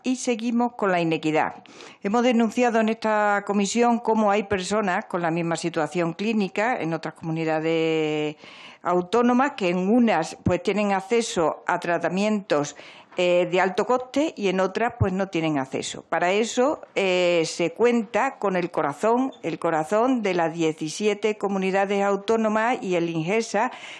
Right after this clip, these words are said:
que es el Consejo Interterritorial, como ha comentado antes la ministra. Y una herramienta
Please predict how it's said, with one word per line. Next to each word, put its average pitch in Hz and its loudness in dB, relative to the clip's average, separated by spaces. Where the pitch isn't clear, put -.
que 190 0
es 220 2
el 240 0
Consejo 202 0
Interterritorial, 180 0
como 165 0
ha 165 2
comentado 170 0
antes 170 0
la 156 0
ministra. - -6
Y 262 2
una 254 4
herramienta 226 2